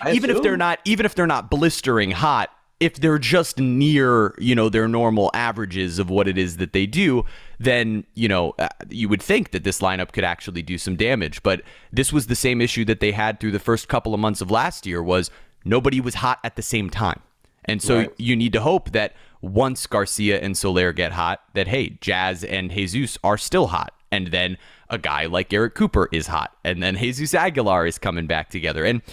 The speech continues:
Speaker 2: that is the one guy that is most interesting to watch, because I do think Jesus Aguilar and his playing time, not, it, it should exist. It, he deserves to be in the lineup. It's only been twelve games. Uh, but if and when there was any sort of decision to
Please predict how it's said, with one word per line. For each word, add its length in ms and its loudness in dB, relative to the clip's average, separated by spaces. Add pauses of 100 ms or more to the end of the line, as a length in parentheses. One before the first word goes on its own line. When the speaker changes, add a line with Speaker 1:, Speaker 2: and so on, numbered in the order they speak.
(200)
Speaker 2:
that 160 2
is 140 -4
the 100 0
one 160 0
guy 180 2
that 140 -6
is 100 -8
most 240 0
interesting 460 -2
to 80 -2
watch, 320 2
because 260 -6
I 60 2
do 180 2
think 300 -2 (320)
Jesus 340 -2
Aguilar 480 0
and 80 -2
his 180 -4
playing 360 0
time, 400 -2 (480)
not, 300 -2 (260)
it, 200 -14
it 160 -4
should 200 -2
exist. 540 -4 (100)
It, 180 -4 (140)
he 220 -4
deserves 680 -2
to 100 -2
be 160 0
in 80 -2
the 80 0
lineup. 420 0
It's 220 -4
only 260 0
been 240 -2
twelve 320 -2
games. 380 -2 (360)
Uh, 340 0 (240)
but 260 0 (220)
if 240 2
and 240 2
when 220 2
there 140 4
was 200 0
any 160 2
sort 260 2
of 140 -4
decision 720 0
to 560 2